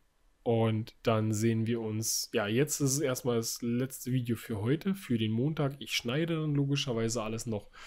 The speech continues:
und dann war's das. Also wie gesagt, heute habt ihr mich noch vom elften zweiten gesehen. Wie gesagt, hier auch wieder so eine Sache. Ich mach da kein Hehl drum, dass ich halt, äh, vorproduziere.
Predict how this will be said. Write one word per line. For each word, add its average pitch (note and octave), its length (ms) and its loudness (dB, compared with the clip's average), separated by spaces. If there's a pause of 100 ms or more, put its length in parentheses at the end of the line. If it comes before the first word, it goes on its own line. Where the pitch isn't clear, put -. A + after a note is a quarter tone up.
(380)
und G2+ 320 -2
dann F#2+ 420 -2 (400)
war's G#2 340 -2
das. - 200 -10
Also G#2 240 -8
wie A#2+ 60 0
gesagt, A2 300 0 (160)
heute B2 500 2 (420)
habt - 260 -10
ihr A#2 60 -4
mich G#2+ 220 -4
noch G#2 120 -8
vom D3+ 460 4
elften A#2 600 0
zweiten G2 520 -4
gesehen. F2 400 -12
Wie A2+ 60 -2
gesagt, A#2 320 2
hier C3 260 2
auch A#2 220 -2
wieder A#2+ 160 2
so A2 100 0
eine A2+ 120 2
Sache. G#2+ 320 -2
Ich - 200 -12
mach C#3+ 260 -2
da B2+ 200 -2
kein A2+ 260 -2
Hehl B2 300 4
drum, A#2 340 0 (500)
dass G#2+ 220 2
ich A2 220 -4
halt, G2 380 -4 (500)
äh, G2+ 240 -4
vorproduziere. A#2+ 1160 -2